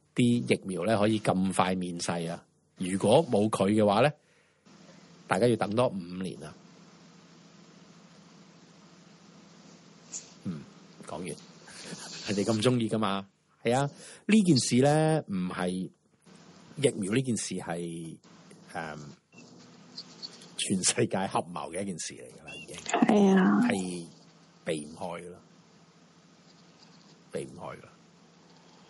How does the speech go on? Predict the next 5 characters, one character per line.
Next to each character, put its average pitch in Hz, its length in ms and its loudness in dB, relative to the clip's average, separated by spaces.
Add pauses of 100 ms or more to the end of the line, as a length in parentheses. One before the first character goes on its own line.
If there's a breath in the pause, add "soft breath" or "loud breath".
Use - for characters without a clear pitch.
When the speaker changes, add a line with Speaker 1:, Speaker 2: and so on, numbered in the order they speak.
(1700)
Speaker 1:
避 80 140 -6
唔 80 120 -14
開 - 200 -10
㗎 - 80 -14
啦。 - 60 -18